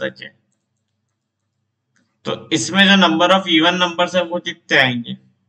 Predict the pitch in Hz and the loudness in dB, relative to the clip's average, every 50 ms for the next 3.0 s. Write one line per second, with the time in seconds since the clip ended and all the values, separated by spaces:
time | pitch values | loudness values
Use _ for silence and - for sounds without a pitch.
0 | _ _ _ _ _ _ _ _ _ _ _ _ _ _ _ _ _ _ _ _ | _ _ _ _ _ _ _ _ _ _ _ _ _ _ _ _ _ _ _ _
1 | _ _ _ _ _ _ _ _ _ _ _ _ _ _ _ _ _ _ _ _ | _ _ _ _ _ _ _ _ _ _ _ _ _ _ _ _ _ _ _ _
2 | _ _ _ 110 120 135 139 127 160 165 160 - 165 165 160 165 160 156 170 175 | _ _ _ -2 2 2 4 4 2 0 0 -4 -8 -6 -4 -4 -4 -4 -2 -2